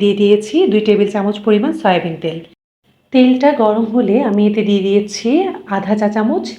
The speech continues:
জিরা। জিরাটা একটু, আহ, ভেজে নিয়ে একটু ঘ্রাণ বেরোলে আমি এতে দিয়ে দিচ্ছি পেঁয়াজ,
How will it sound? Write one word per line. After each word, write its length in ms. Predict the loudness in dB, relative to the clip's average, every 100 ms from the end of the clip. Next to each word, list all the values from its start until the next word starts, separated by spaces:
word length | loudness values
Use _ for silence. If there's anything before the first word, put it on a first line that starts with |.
| -20 _ _ -12
জিরা। 340 | -2 0 0 -4 -14 -20 _ _ -8
জিরাটা 340 | 0 2 2 -2
একটু, 280 | -4 -6 0 2 2 0 -6 -12
আহ, 140 | -10 -10 -12 -20 -4
ভেজে 280 | 0 2 2 2
নিয়ে 160 | 2 2
একটু 140 | 0 -4
ঘ্রাণ 200 | 0 0 2
বেরোলে 280 | 0 0 -2 -2
আমি 100 | -2 -2
এতে 120 | -4
দিয়ে 120 | -2 -2
দিচ্ছি 340 | -2 -4 -2 0 0 -6 -20 _ _ _ _ _ _ 0
পেঁয়াজ, 420 | 2 2 0